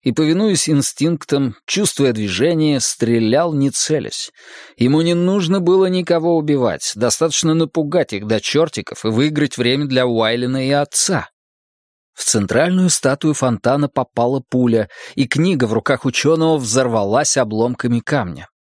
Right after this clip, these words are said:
Каким бы оружием ни пользовались эти ребята, они не шутили. Джеспер перезарядил пистолет и выскочил из-за фонтана, продолжая стрелять. «Уф, святые!»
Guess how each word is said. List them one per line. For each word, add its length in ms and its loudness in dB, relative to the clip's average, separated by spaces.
Каким 420 -2
бы 140 2
оружием 420 2
ни 80 2
пользовались 640 0
эти 200 -2
ребята, 840 0
они 360 2
не 160 2
шутили. 600 -4
Джеспер 600 0
перезарядил 680 0
пистолет 680 -2
и 80 0
выскочил 540 2
из-за 180 0
фонтана, 540 0
продолжая 580 0
стрелять. 560 -4
«Уф, 340 -2
святые!» 960 0